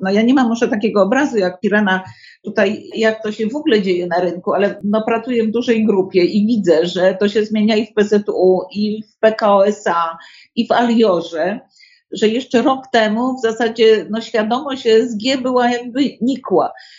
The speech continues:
Teraz jest to wszystko, to niewiarygodne, jak wiele zdarzyło się w ciągu tego roku. Tutaj dzięki też współpracy z Deloitte opracowaliśmy naszą strategię, utworzyliśmy biuro,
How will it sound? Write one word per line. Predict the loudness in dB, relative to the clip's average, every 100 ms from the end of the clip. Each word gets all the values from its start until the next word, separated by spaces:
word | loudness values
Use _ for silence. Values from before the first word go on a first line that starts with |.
| _ _
Teraz | 2 2 0
jest | -6 -2
to | 2 2 2 -4
wszystko, | -16 -18 -20 _ 2 2 -2 -16 _
to | 0
niewiarygodne, | 2 2 2 0 0 -2 -2 -4 0
jak | 0 0
wiele | 0 2 2
zdarzyło | 2 0 2 0 -2
się | -6
w | -4
ciągu | -4 -4
tego | -2 0 2
roku. | 2 -2 -6 -8 -6 -6
Tutaj | -2 0 0 0
dzięki | -4 -2 -4
też | -4 -6
współpracy | -4 -4 -2 -2 -2 0 -2
z | -2 -4 -4 -2 2
Deloitte | 6 6 4 0 -6
opracowaliśmy | -2 -2 -2 0 0 -2 -4 -4
naszą | -2 -2 -4 -6 -8 -20 -20 -20 -20
strategię, | -2 0 2 2 0 0 -2
utworzyliśmy | -2 -4 -4 -2 -4 -4 0 0
biuro, | 2 2 4 4 2